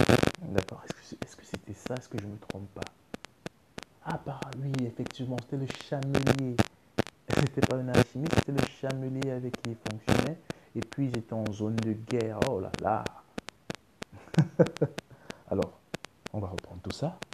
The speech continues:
Il traversait le désert avec un ami chamelier,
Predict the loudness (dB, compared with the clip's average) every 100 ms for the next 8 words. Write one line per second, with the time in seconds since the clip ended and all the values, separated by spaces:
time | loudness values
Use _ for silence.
0 | -14 -16 -18 _ -16 -16 _ -18 -18 _
1 | _ -4 -2 -2 -2 -2 -2 -2 -2 0
2 | -2 2 2 2 0 -2 -2 -2 -2 -4
3 | -6 -6 -8 -6 -6 -2 -2